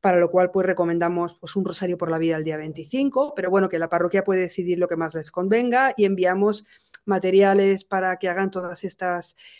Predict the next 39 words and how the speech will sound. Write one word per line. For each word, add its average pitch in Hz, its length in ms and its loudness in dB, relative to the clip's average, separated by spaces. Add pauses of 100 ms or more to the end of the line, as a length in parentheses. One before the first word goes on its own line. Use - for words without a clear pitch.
(160)
eh, 175 560 -6 (320)
rosarios, 196 1000 2
vigilias 185 880 -2
y - 20 -4
distintas 175 540 -6
oraciones, 156 580 -10
¿no? 208 240 -10 (520)
Y 233 60 2
también, 277 480 2 (380)
pues, 190 160 -2
enviamos 202 360 6
formación 220 560 2
para 190 220 0
que 180 140 -2
todas 196 180 2
las 220 140 2
cuestiones 220 580 0
de 180 100 0
vida 190 240 -2
y 196 60 6
dignidad, 208 520 0
pues, 220 140 0
se 202 100 -4
vayan 202 240 6
introduciendo 240 880 0 (400)
en 202 100 2
lo 196 100 2
que 202 80 0
es - 140 0
el 214 100 8
itinerario 196 560 4
de 208 80 4
formación 185 560 -2
cristiana, 170 640 -4
¿no? 247 120 -6
Desde 170 380 0
la 170 140 -2
primera 175 320 -2
comunión, 226 640 0